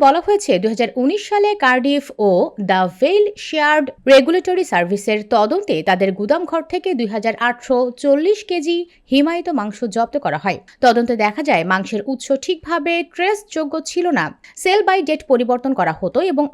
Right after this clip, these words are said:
অপরিষ্কার ভ্যানে বরফ ছাড়াই মাংস পরিবহন করা হতো। একই কাটিং রুমে হালাল ও নন হালাল মাংস প্রক্রিয়াজাত করা হতো। রেস্টুরেন্ট ও টেকওয়ে মালিকরা ভেবেছিলেন, তারা ভিন্ন ভিন্ন কোম্পানি থেকে হালাল মাংস কিনছেন। বাস্তবে এগুলো ছিল হেলিম ও নোয়াবের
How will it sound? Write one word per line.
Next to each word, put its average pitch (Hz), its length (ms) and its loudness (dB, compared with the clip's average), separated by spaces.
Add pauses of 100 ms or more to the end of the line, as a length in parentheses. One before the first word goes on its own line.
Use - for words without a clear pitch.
অপরিষ্কার 262 500 -2 (120)
ভ্যানে 302 280 -2 (120)
বরফ 202 240 0 (120)
ছাড়াই 302 340 -2
মাংস 180 180 -6 (140)
পরিবহন 269 420 -2
করা 285 200 -4
হতো। - 180 -2 (380)
একই 302 380 2
কাটিং 302 320 0
রুমে 311 180 0 (120)
হালাল 320 280 0 (100)
ও - 20 2 (200)
নন 240 180 -2 (140)
হালাল 330 320 -4
মাংস 196 200 -6 (180)
প্রক্রিয়াজাত 285 580 0
করা 160 200 0
হতো। 180 180 -2 (360)
রেস্টুরেন্ট 247 460 2 (100)
ও - 20 2 (180)
টেকওয়ে 269 340 0 (120)
মালিকরা 277 340 -2 (100)
ভেবেছিলেন, 196 540 0 (260)
তারা 277 180 6 (120)
ভিন্ন 285 180 -2 (100)
ভিন্ন 392 160 0 (120)
কোম্পানি 320 340 0 (120)
থেকে 349 240 -4 (100)
হালাল 339 340 0
মাংস 311 180 -4 (120)
কিনছেন। 180 320 -4 (340)
বাস্তবে 311 500 2
এগুলো 269 200 0 (120)
ছিল 302 200 0 (200)
হেলিম 359 320 2 (100)
ও - 20 4 (120)
নোয়াবের 175 400 0